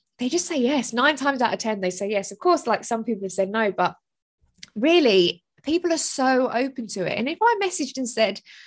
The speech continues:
"Would you do a Facebook Live with me?" or, "Would you come in my Facebook group?" they probably wouldn't do it, you know, and people aren't so open to it. But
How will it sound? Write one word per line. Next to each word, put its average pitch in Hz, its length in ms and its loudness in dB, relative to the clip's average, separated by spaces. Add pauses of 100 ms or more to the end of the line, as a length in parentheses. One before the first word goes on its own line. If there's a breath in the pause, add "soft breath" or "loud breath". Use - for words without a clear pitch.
(280 loud breath)
"Would 254 200 4
you 240 120 0
do 220 200 2
a 202 240 4
Facebook 202 460 -6
Live 214 320 0
with 202 100 -2
me?" 196 300 -4
or, 175 180 0
"Would 226 140 -2
you 262 60 -6
come 254 200 -8
in 226 60 -6
my 196 140 -2
Facebook 220 440 -2
group?" 202 300 4 (580 loud breath)
they 285 140 4
probably 370 500 4
wouldn't 247 520 -2 (680)
do 269 220 4
it, - 180 2
you 196 80 -2
know, 202 180 4
and 214 140 2
people 262 240 -2
aren't 247 160 -2
so 214 160 0
open 233 340 0
to 196 140 -4
it. 180 220 -4
But 233 180 2